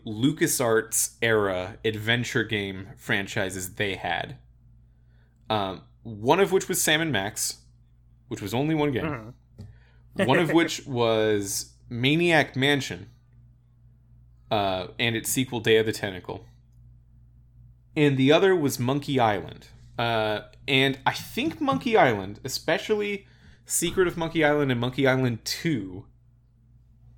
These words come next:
Speaker 1: kind of became the poster child for, like, default best, most prestigious brand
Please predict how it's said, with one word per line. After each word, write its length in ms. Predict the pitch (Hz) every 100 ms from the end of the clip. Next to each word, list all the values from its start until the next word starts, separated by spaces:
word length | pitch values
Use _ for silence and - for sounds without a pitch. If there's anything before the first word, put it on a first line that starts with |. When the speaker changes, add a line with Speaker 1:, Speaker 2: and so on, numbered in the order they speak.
| _ -
Speaker 1:
kind 460 | - 196 226 226
of 220 | 247 180
became 800 | - 156 - - 175 175 170 160
the 100 | 139
poster 600 | 131 - 147 165 156 - 139
child 640 | - 143 131 123 120 120
for, 220 | - 123
like, 500 | 117 110 104 95 - - _ _ _ _ _ _ _ _ _ _ _ _ 120 113
default 1080 | 139 160 180 - - 135 123 120 - - - _ _ _ _ _ _ _ _ _
best, 580 | 127 127 131 - - 117
most 500 | 113 117 123 - -
prestigious 880 | - - 120 - - 131 123 117 113
brand 800 | - - 101 101 107 123 143 143